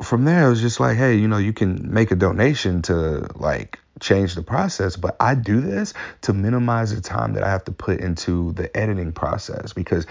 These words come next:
I don't know if y'all noticed or not, but yeah, I use we, us, and all of that language because this is ours. This resource belongs to us. This is our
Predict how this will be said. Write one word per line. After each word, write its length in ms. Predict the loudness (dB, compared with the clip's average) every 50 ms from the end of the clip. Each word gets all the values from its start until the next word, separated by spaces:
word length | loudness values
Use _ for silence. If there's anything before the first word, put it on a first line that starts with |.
| -10 -12 -12 -12 -12 -8 -4
I 80 | 0 2
don't 120 | 4 6
know 60 | 6
if 100 | 6 6
y'all 100 | 4 4
noticed 320 | 4 4 4 4 4 4 2
or 60 | 0
not, 200 | 0 0 0 0
but 200 | 0 -2 -2 0
yeah, 320 | 2 4 4 4 4 4
I 80 | 2 2
use 340 | 2 4 4 4 4 4 2
we, 340 | 2 4 4 4 4 4 4
us, 460 | 4 2 2 2 0 -4 -8 -12 -14 -16 _ -8 -4
and 580 | -2 0 0 2 0 0 -2 -2 -4 -6 -8 -10 -6 -2
all 280 | 2 4 4 4 4
of 80 | 2 2
that 300 | 2 2 2 0 -2 -6 -12 -20 -20 -8 -2
language 680 | 0 2 4 4 4 2 2 2 0 0 -2 -4 -4
because 360 | -2 -2 -2 0 0 -2 0 0
this 300 | 0 0 0 0 0 -4
is 200 | -4 -4 -6 -8 -8 _ -2
ours. 600 | 2 4 4 4 4 2 -2 -6 -10 -12 -10 -6
This 200 | -4 -4 -2 0
resource 480 | 0 2 2 0 0 0 0 0 0 -2
belongs 600 | -2 -4 -2 -2 -2 -4 -4 -4 -6 -8 -10 -12
to 280 | -8 -6 -6 -6 -6 -8 _ _ 0
us. 420 | 0 0 0 -2 -6 -10 -12 -14 -16 -18 -18 -18 -18 -18 -18 -8 -4
This 240 | -4 -2 -2 -2 -6
is 160 | -6 -6 -6 _ 2
our 440 | 4 4 4 6 4 2 2 0